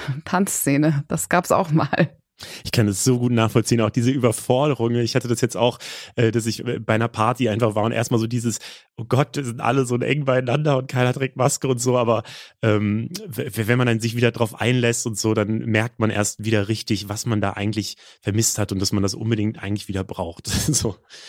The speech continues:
Speaker 2: Ähm,
Speaker 1: Genau.
Speaker 2: was ich noch gelernt hab, ist, ähm, dass ich mein Meme-Game noch ein bisschen <laughs> verbessern muss. Ich hatte zu dieser Rubel-Nummer von Putin so ein, äh, Meme gebaut, auch auf Instagram, auf dem Funk-Account,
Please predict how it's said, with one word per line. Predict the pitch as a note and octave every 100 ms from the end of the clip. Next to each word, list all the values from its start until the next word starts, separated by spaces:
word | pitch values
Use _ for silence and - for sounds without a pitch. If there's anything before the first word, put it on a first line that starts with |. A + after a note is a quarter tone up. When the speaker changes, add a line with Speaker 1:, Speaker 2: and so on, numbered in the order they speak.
| - - -
Speaker 2:
Ähm, | A#2 A2 A2
Speaker 1:
Genau. | E3+ B2+ C3 - _ -
Speaker 2:
was | A#2+
ich | D#3+ F#3+
noch | F3+
gelernt | D#3+ C3 B2+ D3 C3
hab, | C#3 D3
ist, | C3 C3 -
ähm, | B2 C3
dass | C3 -
ich | D3+
mein | C#3 B2+ C3 C3
Meme-Game | B2 C#3 G#3+ F#3 A#2+ A#2+ B2
noch | A#2
ein |
bisschen | A#2 A#2 - -
<laughs> |
verbessern | C#3 - - A#2
muss. | A#2 D3 B2
Ich |
hatte | C3+ C#3
zu | C3
dieser | B2+ B2+ G#2+ - - -
Rubel-Nummer | D3+ G#3+ D3+ A#2+ A#2 B2 A#2
von | B2 A2+
Putin | - F#3 - A2+
so | A2
ein, | A2 A2 - - _
äh, | A2 G#2
Meme | A2 B2 E3
gebaut, | E3+ A#2 G2+ G#2+ C#3
auch | A2+ A2
auf | A2 -
Instagram, | C#3 - C#3+ B2+ B2+
auf | G#2+
dem | A2
Funk-Account, | - C#3 C3+ C3+ C#3